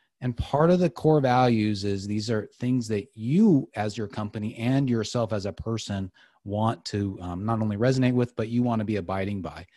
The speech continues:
Doesn't mean you're gonna be doing it perfect. We're not perfect, but these are the things that we believe in and that,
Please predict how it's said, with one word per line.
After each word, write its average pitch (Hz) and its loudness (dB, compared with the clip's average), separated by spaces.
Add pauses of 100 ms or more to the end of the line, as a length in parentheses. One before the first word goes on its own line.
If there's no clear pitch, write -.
(300)
Doesn't 135 4
mean 143 6
you're 135 8
gonna 131 6
be 127 4
doing 127 4
it 120 0
perfect. 120 0
We're 113 0
not 113 2
perfect, - -10 (300)
but 110 -6
these 131 2
are 127 4
the 120 0
things 120 2
that 110 0
we 113 0
believe 107 0
in 117 2
and 101 -6
that, 98 -2